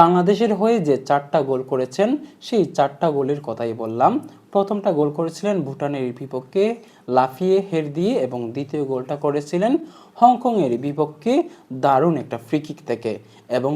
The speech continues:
তৃতীয় ও চতুর্থ গোলটি করেছিলেন নেপালের বিপক্ষে। প্রথম গোলটা ছিল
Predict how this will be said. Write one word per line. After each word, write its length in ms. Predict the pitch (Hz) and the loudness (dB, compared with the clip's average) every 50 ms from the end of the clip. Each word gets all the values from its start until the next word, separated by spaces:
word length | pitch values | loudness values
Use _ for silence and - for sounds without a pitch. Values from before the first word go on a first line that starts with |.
| 147 151 | -4 -4
তৃতীয় 380 | - 170 165 156 - 165 170 170 165 175 | -6 -6 -6 -6 -4 0 2 4 6 6
ও 20 | 190 202 196 196 | 6 4 4 2
চতুর্থ 320 | - 160 147 180 156 - 170 160 143 143 | -2 -4 -4 -6 -6 -4 -2 -2 0 2
গোলটি 260 | 147 147 147 147 175 170 | 2 0 2 -2 -2 -2
করেছিলেন 400 | 175 165 170 170 - 190 196 208 196 170 147 | -2 -2 -2 -4 -4 -2 -2 0 0 0 -2
নেপালের 380 | 147 151 147 185 175 147 123 120 113 - | -2 0 0 0 0 0 -2 -4 -6 -6
বিপক্ষে। 440 | 127 127 131 127 - - - 220 247 311 339 - - - - - - - | -4 -4 -4 -6 -6 -4 0 2 2 2 0 -2 -12 -20 -20 -20 -2 0
প্রথম 260 | 170 147 147 160 143 135 123 | 2 2 2 2 0 0 0
গোলটা 240 | 127 127 123 123 - 143 - | 0 -2 0 -2 -4 -4 -2
ছিল 160 | - 151 151 | -2 2 6